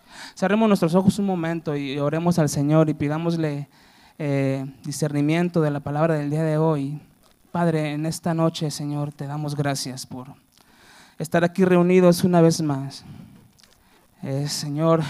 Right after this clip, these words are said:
abre nuestra mente, nuestro corazón, Padre. Háblanos, Señor. Tú conoces, Señor, por lo cual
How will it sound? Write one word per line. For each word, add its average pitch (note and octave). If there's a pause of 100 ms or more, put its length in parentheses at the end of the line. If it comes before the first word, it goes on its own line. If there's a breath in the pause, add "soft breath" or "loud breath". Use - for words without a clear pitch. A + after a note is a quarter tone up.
(260 loud breath)
abre D#3+
nuestra C#3+
mente, E3+
nuestro D#3
corazón, E3
Padre. D#3 (800 soft breath)
Háblanos, E3
Señor. D3 (920 soft breath)
Tú E3+
conoces, F3
Señor, D3+
por D3
lo C3+
cual D3